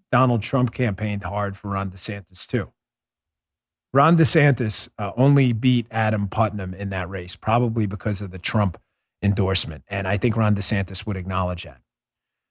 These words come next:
Another fact, Florida trending deep red started with Donald Trump, who won the state twice and won the second time, at least in a presidential election, in dramatic fashion.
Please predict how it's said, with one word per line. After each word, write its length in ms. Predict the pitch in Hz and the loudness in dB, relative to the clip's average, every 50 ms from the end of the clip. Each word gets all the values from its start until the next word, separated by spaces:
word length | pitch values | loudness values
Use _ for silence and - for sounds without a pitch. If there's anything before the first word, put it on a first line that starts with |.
| _ _ _ _ _ _ _ _ _ _ _ _ | _ _ _ _ _ _ _ _ _ _ _ _
Another 340 | 143 143 165 180 180 175 139 | 4 6 6 6 6 6 6
fact, 500 | - - 127 95 85 78 - - - - _ _ _ _ _ _ _ | 4 4 2 0 0 -2 -4 -8 -14 -20 _ _ _ _ _ _ _
Florida 560 | - - 151 151 151 170 180 180 175 170 151 127 | 0 4 6 6 8 8 8 6 6 6 6 4
trending 600 | - - - 156 151 151 151 143 139 127 117 104 | 4 4 6 6 6 6 6 6 6 4 4 4
deep 300 | 107 143 139 131 - 131 | 4 4 4 4 4 4
red 300 | 135 127 123 113 92 - | 4 4 4 4 2 2
started 420 | - - 151 143 143 127 120 107 | 2 4 6 6 6 6 4 2
with 120 | 107 98 | 0 0
Donald 320 | - 123 110 110 104 104 95 | 0 2 2 2 2 0 -2
Trump, 320 | - - 104 82 71 - _ _ _ _ _ _ _ | -2 -2 -2 -2 -4 -6 _ _ _ _ _ _ _
who 80 | - 117 | 2 4
won 260 | 113 120 131 135 135 | 6 6 6 6 6
the 60 | 127 | 6
state 320 | 113 - - 123 104 98 - | 4 4 2 2 -2 -4 -2
twice 400 | - - 127 120 107 95 - - | 0 2 4 4 4 2 2 2
and 80 | 110 | 4
won 140 | 113 117 113 | 6 6 6
the 60 | 101 | 6
second 400 | 101 - 165 160 - 151 120 110 | 4 4 4 4 4 4 2 2
time, 260 | - 110 98 92 92 90 | 2 0 0 0 -2 -4
at 140 | 95 104 | -4 0
least 180 | 110 117 110 - | 2 2 2 2
in 80 | 113 98 | 2 0
a 60 | 87 | 0
presidential 560 | - 120 113 98 104 104 117 110 - - 98 | 0 2 2 2 2 2 2 2 2 0 -2
election, 320 | 85 85 - - 90 87 | -4 -8 -10 -10 -10 -10
in 60 | 90 90 | -8 -8
dramatic 420 | - 101 101 104 101 95 90 - | -6 -2 -2 0 0 0 -2 -4
fashion. 420 | - - 95 90 87 - - - | -4 -4 -2 -2 -2 -2 -4 -8